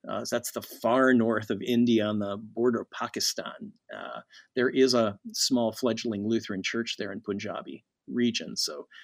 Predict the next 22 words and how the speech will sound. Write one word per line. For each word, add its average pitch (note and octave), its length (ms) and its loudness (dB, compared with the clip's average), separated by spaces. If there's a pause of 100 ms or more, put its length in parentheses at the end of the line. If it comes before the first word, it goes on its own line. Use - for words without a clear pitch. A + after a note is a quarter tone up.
(300)
uh, - 280 -12
that's C#3 280 0
one A2+ 240 4
we've A2+ 280 2
been A2+ 300 2
working C3 320 4
at. C3 120 0
In C3 160 0
fact, A#2+ 280 -2
uh, A2 200 0 (380)
<laughs> - 320 -8
I - 80 2
think F3 140 6
my B2 140 4
first C3+ 320 4
day B2 100 8
in A#2+ 80 6
the A2 120 2
office B2 340 2
here A2+ 160 0
back A#2 240 0
in A2+ 100 0